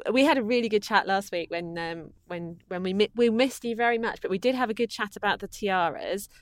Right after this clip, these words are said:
And judging by the earrings that Meghan likes to go for, and she's had another pair out this week from Burke, seven thousand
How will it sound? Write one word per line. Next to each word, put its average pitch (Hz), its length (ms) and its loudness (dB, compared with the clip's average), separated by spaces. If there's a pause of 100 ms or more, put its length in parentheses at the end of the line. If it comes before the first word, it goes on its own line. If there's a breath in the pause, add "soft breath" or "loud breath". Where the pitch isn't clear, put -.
(120)
And 202 180 -2
judging 311 380 0
by 285 240 0
the 254 280 -4
earrings 196 680 0
that - 180 -4
Meghan 175 400 -4
likes 160 300 -10
to - 80 -18
go 156 220 -6
for, 156 300 -6
and 190 80 -4
she's 208 140 -10
had 208 100 -4
another 247 300 -4
pair 226 420 -2
out 196 220 -4
this 208 200 -6
week 208 220 -2
from 165 240 -12
Burke, 156 340 -6
seven 202 380 -4
thousand 190 760 -4